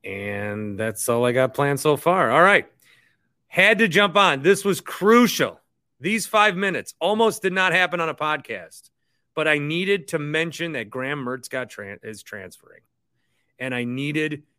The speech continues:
to look at the playoff standings because I was gonna go to bed thinking maybe there's a, what am I, what, what, what was,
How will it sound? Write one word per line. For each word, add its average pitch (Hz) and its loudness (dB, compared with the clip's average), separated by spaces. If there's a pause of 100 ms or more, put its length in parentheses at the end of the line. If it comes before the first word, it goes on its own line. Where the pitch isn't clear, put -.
(140)
to 110 -10
look 120 -8
at 139 -6
the 131 -12
playoff 110 -8
standings 101 -12
because 104 -10
I 113 -2
was 135 -4
gonna 127 -4
go 120 -2
to 113 -4
bed 107 -6
thinking 104 -8
maybe 104 -8
there's 98 -8
a, 98 -14
what 123 -4
am 190 -6
I, 131 -8
what, 127 -4 (380)
what, 151 0
what 170 -4
was, 170 -4